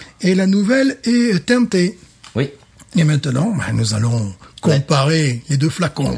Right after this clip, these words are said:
Speaker 2: La nouvelle a le même format que de, les autres Lagunitas. Si, si vous connaissez
Speaker 1: Ouais.
Speaker 2: en Europe, vous avez, euh, la Lagunitas I P A. Eh bien, c'est, c'est les, c'est les mêmes bouteilles, tout simplement, ils sont pas
Speaker 1: Oui,
Speaker 2: embêtés, quoi.
Speaker 1: et en plus, si Lagunitas l'a fait ici, il y a fort à parier qu'elle sera exportée en Europe, euh,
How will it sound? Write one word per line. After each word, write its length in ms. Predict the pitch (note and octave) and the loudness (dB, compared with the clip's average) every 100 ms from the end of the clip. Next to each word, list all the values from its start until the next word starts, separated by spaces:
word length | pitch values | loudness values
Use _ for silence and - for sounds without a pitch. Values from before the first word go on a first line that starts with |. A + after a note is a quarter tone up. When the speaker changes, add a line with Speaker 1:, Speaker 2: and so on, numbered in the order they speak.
| A#2 | -2
Speaker 2:
La 180 | A#2+ A#2 | 0 2
nouvelle 400 | B2+ A#2+ C3+ D3+ | 2 0 0 0
a 60 | |
le 80 | A#2 | 0
même 180 | A2 C#3 | 0 0
format 400 | - B2 A#2+ D3 | 0 0 2 0
que 440 | D3 C3+ B2+ A#2 | 0 0 2 0
de, 120 | G#2 G#2 | 0 -2
les 260 | G2+ G#2 | 0 0
autres 200 | C3 C3+ | -2 -2
Lagunitas. 560 | A2 G#2 G#2+ G2+ G#2+ A#2+ | -2 0 2 0 0 0
Si, 300 | - A#2 G#2+ | 0 -2 -2
si 120 | - | 0
vous 100 | B2 | -2
connaissez 300 | B2+ B2 A#2 | 0 0 2
Speaker 1:
Ouais. 60 | C3 | 2
Speaker 2:
en 100 | A#2+ | 2
Europe, 280 | B2 B2 A#2+ | 2 0 -2
vous 140 | A2+ | -4
avez, 200 | A2 G#2+ F#2+ | 0 0 0
euh, 320 | F#2+ F#2 F2+ | -2 -2 -2
la 160 | F#2 | -2
Lagunitas 560 | G2 G#2+ A#2+ A#2 A#2 A2 | 0 2 2 0 -2 -2
I 60 | F#2+ | -4
P 240 | - G#2+ | 0 2
A. 80 | B2+ E3 - - - - - - - F#2+ | 2 0 -12 -20 -20 -20 -20 -20 -10 -4
Eh 80 | |
bien, 160 | F#2+ A2 | 0 2
c'est, 260 | - G2+ F2 | 2 -2 -2
c'est 160 | - | -2
les, 160 | E2+ E2 | -2 -2
c'est 100 | D2+ E2+ | -2 0
les 40 | |
mêmes 140 | G2+ | 0
bouteilles, 240 | E2+ E2+ G2 | 0 0 -2
tout 100 | - | -2
simplement, 320 | F2 F2 G2 | -6 -2 0
ils 40 | |
sont 140 | F#2 C#3 | 0 0
pas 120 | A#2 | -2
Speaker 1:
Oui, 120 | A2 | 0
Speaker 2:
embêtés, 200 | A#2+ A2+ | 0 -2
quoi. 80 | C3+ | -2
Speaker 1:
et 40 | B2 | 0
en 140 | D3 | 0
plus, 600 | D3 E3 D#3+ C#3+ - - - | 0 0 0 0 -4 -6 -6
si 320 | - - E3 | -4 0 2
Lagunitas 720 | D3 B2+ C3+ C3+ C#3 C3+ B2 - | 2 2 0 0 0 -2 -2 -2
l'a 120 | B2 | -4
fait 200 | - C#3+ | -4 -2
ici, 540 | A#2+ - C3 C3 C3+ D3 | -2 -2 0 2 2 0
il 40 | |
y 60 | A2+ | -2
a 40 | |
fort 160 | - C#3+ | -4 -2
à 60 | B2 | 0
parier 300 | C3 A#2 B2+ | 0 0 0
qu'elle 160 | B2 A2+ | 0 -2
sera 280 | - A2+ | 0 -2
exportée 460 | A2+ - B2 - D3 | 0 -2 -4 -4 -2
en 60 | A2+ | 0
Europe, 420 | G#2+ A2+ A#2+ - | 2 0 -2 -4
euh, 300 | A#2 A2 A2 | -2 0 0